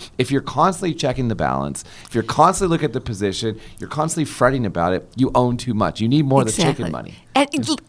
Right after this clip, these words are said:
Speaker 1: Yeah.
Speaker 2: exactly. Listen
Speaker 1: Right.
Speaker 2: to yourself and don't be embarrassed.
Speaker 1: Right.
Speaker 2: And my son's in the markets. He's and, and I know in ninety-nine when I was, I was, I'm always early to, to realize because,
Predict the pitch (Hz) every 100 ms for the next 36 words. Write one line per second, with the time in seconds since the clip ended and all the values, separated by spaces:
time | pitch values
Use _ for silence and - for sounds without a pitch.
0 | - 277 220 269 220 240 269 285 269 233
1 | 214 220 190 - 285 254 330 415 - 285
2 | 277 247 233 196 175 - - - 127 -
3 | - - 247 277 339 349 320 269 208 180
4 | 175 170 160 - - 220 214 185 - 202
5 | 196 226 214 - 226 240 254 254 202 190
6 | 196 190 185 185 185 180 185 190 190 185
7 | - - - 214 214 220 - - 247 262
8 | 269 277 247 175 185 185 180 - - -
9 | _ - 202 156 185 180 185 190 - -
10 | 247